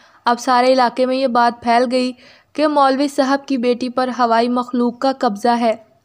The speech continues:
वो हर सुबह को कुएं के करीब बेहोश पड़ी मिलती है।" बाबा जान ने घर से बाहर निकलना छोड़ दिया। वो हर वक्त रोते रहते। उनके रोने में एक बेबसी थी कि वो अपनी बेटी को बचा नहीं पा रहे।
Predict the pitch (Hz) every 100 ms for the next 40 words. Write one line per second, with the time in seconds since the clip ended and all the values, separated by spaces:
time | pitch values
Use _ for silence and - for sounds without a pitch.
0 | 277 240 294 294 294 269 269 285 294 294
1 | - - _ - 339 359 339 349 294 285
2 | 285 285 254 262 254 - 269 277 277 247
3 | 269 262 247 - _ _ 247 254 233 262
4 | 254 247 240 262 262 269 247 247 226 226
5 | 247 247 240 247 254 254 240 233 247 247
6 | 226 - - 269 285 277 285 285 285 262
7 | 240 262 262 240 247 254 254 - - -
8 | 285 247 247 240 233 240 247 277 247 247
9 | 214 233 214 226 262 247 240 233 - 269
10 | 262 262 254 233 226 240 262 254 233 240
11 | 233 226 226 262 247 226 220 226